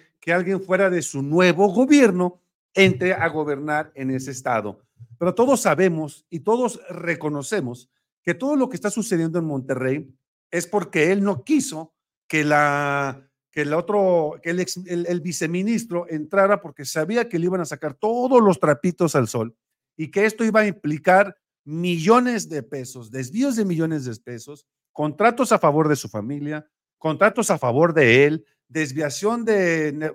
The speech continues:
perdón, nepo-, desviación de recursos, nepotismo y corrupción al,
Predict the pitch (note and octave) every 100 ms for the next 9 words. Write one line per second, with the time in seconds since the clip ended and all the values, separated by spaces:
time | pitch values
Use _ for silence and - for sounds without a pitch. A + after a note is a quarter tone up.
0 | C3 D#3 D3 F3 C#3 D3 D#3+ D#3+ D3+ E3+
1 | D#3+ E3 G#3 A#3 G3 - G3+ F#3+ F3+ _
2 | D3+ D#3 D3+ D#3 D3+ G#3 G3 G#3 G#3+ E3
3 | - C3 A#2+ A2+ - E3+ F#3 F3+ _ _
4 | _ F3 F#3+ A3 B3 A#3+